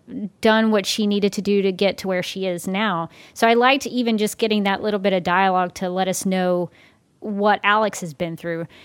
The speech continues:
And I, I thought it was cool that, um, <laughs> when Alex takes her into this room, she goes in there clearly knowing what she's gonna have to do, 'cause she talks to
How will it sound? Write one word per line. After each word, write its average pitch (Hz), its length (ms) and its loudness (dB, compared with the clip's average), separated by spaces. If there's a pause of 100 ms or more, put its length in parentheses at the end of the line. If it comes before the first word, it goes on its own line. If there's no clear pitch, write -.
(180)
And 208 380 2
I, - 280 0
I 262 40 -2
thought 311 140 4
it 285 60 0
was 269 120 0
cool 359 380 2
that, 214 320 0
um, 196 460 -2 (400)
<laughs> 214 100 2 (1300)
when 240 300 0
Alex 254 400 2
takes 269 280 0
her 247 80 2
into 220 200 0
this 196 220 -4
room, 220 480 2 (260)
she - 280 -2
goes 220 380 2
in 208 140 4
there 185 200 -2
clearly 202 760 0
knowing 190 440 2
what 180 160 -2
she's 180 240 -4
gonna 180 140 -2
have 165 160 -6
to 185 100 -8
do, 175 200 -4
'cause 170 140 -12
she 202 180 -2
talks 185 340 0
to 175 260 -2